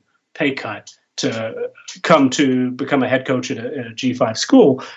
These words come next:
but he did have a background at Hawaii, been the defensive coordinator there, uh, in a, in a, you know, uh, earlier in the decade. I thought maybe they'll just say, "Hey, all right, make him say no."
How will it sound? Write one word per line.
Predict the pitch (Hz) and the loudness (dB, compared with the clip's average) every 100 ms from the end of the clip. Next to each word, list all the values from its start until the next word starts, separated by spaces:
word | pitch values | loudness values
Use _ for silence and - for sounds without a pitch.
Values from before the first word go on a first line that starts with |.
| - | -2
but | - 185 151 | 4 4 4
he | 160 151 | 2 2
did | 131 131 | 2 -2
have | 127 127 | 0 -2
a | |
background | 127 127 - 120 120 120 - | -4 -8 -6 -6 -6 -10 -6
at | 135 | -6
Hawaii, | - 120 156 180 | -4 2 4 4
been | 123 110 | 2 -12
the | |
defensive | - 127 - - | -12 -14 -14 -8
coordinator | 139 147 143 139 | -2 2 2 4
there, | 139 147 147 - - - | 4 4 2 -6 -20 -8
uh, | 131 127 120 123 - | 0 2 2 0 2
in | 156 | 4
a, | 135 | 4
in | 135 127 | 4 2
a, | 123 117 - - | 2 -2 -10 -2
you | 139 | -2
know, | 123 - - - | -2 -8 -16 -8
uh, | 143 131 95 | -4 -2 4
earlier | 175 165 156 147 | 8 8 10 10
in | 143 | 8
the | 127 | 6
decade. | 151 156 135 120 123 _ _ _ _ _ _ - - | 4 4 2 -2 -6 _ _ _ _ _ _ -14 -2
I | 147 | 2
thought | 147 - | 4 4
maybe | 156 151 147 135 _ _ _ | 4 2 0 -4 _ _ _
they'll | - 135 | -6 -4
just | 135 - | -4 -2
say, | 143 143 _ _ _ _ _ _ _ _ - | -2 -4 _ _ _ _ _ _ _ _ -4
"Hey, | 131 | 0
all | 131 | 4
right, | 151 - | 4 2
make | - 139 165 160 - _ | -2 2 2 0 -10 _
him | 165 151 | 0 2
say | - 143 120 | 0 -2 -2
no." | 123 127 - | -6 -8 -10